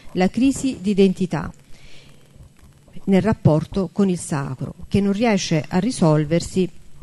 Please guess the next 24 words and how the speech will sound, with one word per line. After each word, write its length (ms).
con 140
la 100
tecnica 540
del 160
rito. 500
Infatti 760
il 160
compito 480
del 160
rito 580
è 160
quello 340
di 120
fornire 800
una 240
configurazione 920
simbolica 840
ai 100
contenuti 760
psichici 680
alienati. 720
Il 120
risultato 840
è 280